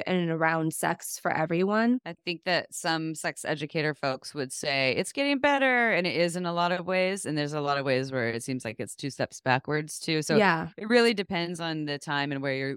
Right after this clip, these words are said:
Speaker 2: where you're living. Um, there's a lot of, uh,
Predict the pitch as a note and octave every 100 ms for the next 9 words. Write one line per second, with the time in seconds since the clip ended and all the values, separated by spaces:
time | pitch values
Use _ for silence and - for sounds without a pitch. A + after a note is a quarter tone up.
0 | - D3 C#3 C3+ C3 C3 D3+ D#3 E3 D#3+
1 | _ _ _ - E3 D3 C3 - D#3 F3
2 | E3 E3 E3 - _ D#3 D3 - D#3